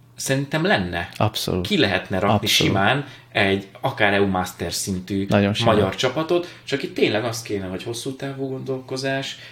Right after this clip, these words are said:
Speaker 1: és a, és a játékos mentalitásnak az a fajta, nem tudom, faragása, hogy, hogy tényleg profiként gondoljanak erre, és előbb kell bizonyítani,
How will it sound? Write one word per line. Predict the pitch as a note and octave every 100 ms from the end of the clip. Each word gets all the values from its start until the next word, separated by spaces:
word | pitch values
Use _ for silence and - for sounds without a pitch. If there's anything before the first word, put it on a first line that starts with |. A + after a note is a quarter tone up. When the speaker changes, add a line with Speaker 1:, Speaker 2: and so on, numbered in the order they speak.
| - -
Speaker 1:
és | B2 -
a, | C3 B2 B2 B2 -
és | A#2
a | C#3
játékos | C3+ A#2 A2+ G#2 G#2
mentalitásnak | A2 G#2+ G#2+ G#2+ G#2+ G#2+ G#2+ A2+ A2 A2 - - - - -
az | C3+ A#2+
a | G2+
fajta, | - G2+ G2+ - G2 G2+ - - - - - - - - - -
nem | A#2+ G#2+
tudom, | - G#2 G2 G2+ - -
faragása, | - - A2+ A2+ B2 B2 B2+ - D3 D3+ - -
hogy, | A#2+ A2 A2+ -
hogy | A2+ G#2+
tényleg | - A#2 B2+ C3
profiként | C#3+ C#3+ D3+ D3+ D3
gondoljanak | D3 D3+ D#3 D#3 D#3 D#3
erre, | D#3 D#3 D#3 D#3 - - - -
és | G#2+ - - -
előbb | C#3 C#3+ A#2 G2 F2+ - - _ - -
kell | - G2 F2+
bizonyítani, | F2+ G2 G2+ A2+ B2 D3+ D3+ E3+ E3+